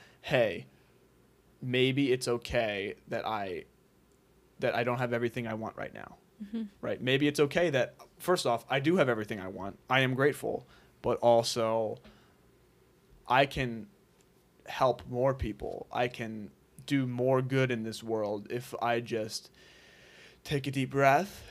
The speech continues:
Speaker 1: and allow the practice to settle in, to be patient in the practice.
Speaker 2: Yeah. Looking at things in bearable time frames.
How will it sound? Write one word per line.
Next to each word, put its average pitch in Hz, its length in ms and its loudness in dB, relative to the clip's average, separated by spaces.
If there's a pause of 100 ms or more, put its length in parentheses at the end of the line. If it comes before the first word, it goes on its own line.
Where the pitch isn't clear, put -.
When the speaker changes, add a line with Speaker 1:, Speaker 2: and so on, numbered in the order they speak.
(100)
Speaker 1:
and 139 120 -2
allow 123 800 4
the 127 100 -4
practice - 920 -4
to - 120 -12
settle 107 400 -6
in, 90 240 -12
to - 120 -16
be 113 120 -8
patient - 760 -8 (220)
in 110 420 -10 (380)
the 120 80 -6
practice. - 760 -14 (1160)
Speaker 2:
Yeah. 214 280 -4 (540)
Looking 196 340 -2
at 185 160 -2
things 185 420 -4
in 180 420 -6 (720)
bearable 190 500 4
time 180 360 -4
frames. 196 680 -2